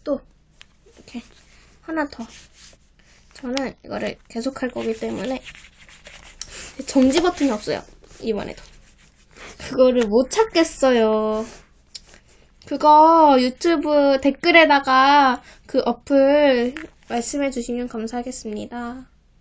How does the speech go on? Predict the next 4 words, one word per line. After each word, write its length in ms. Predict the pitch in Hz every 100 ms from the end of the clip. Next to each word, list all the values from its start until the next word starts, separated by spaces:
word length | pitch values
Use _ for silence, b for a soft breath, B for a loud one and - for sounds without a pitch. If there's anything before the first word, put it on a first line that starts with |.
| _ _ _ _ _ _ _ _ _ _ _ _ _ _ _ _ _ 466
이번에도 400 | 247 247 240 233
마찬가지로 760 | 220 220 240 226 - - 285 330
이렇게. 380 | - - _ _ _ _ _ _ _ _ _ _ _ _ _ _ _ _ _ _ _ _ _ _ _ _ _ _ _ _ _ _ _ _ _ _
이렇게 720 | 254 233 _ - 240 247 359